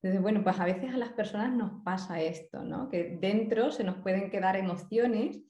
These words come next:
y entonces escribimos, ¿no? Y, y los restos de comida son,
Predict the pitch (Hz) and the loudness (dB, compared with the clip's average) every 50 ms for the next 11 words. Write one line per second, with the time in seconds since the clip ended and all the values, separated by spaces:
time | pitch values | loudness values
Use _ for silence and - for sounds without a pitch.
0 | _ _ _ _ - 190 190 190 202 214 208 208 254 262 254 - - 202 185 - | _ _ _ _ -4 -4 -2 0 0 -2 2 2 2 0 0 -2 -6 -6 -6 -6
1 | - 165 165 170 170 160 151 151 165 180 185 214 220 185 - - 180 165 170 175 | -4 -2 0 2 2 2 0 -2 -2 -4 -4 -2 -2 -2 -2 -4 -4 -4 -4 -4
2 | 180 180 190 190 185 226 226 214 233 220 220 220 233 247 262 254 269 311 294 - | -2 -4 -4 -2 -2 -4 0 2 0 0 2 2 2 2 2 2 0 -2 -4 -6
3 | - - 240 240 247 294 392 453 - - | -6 -2 -2 0 2 0 0 -2 -6 -10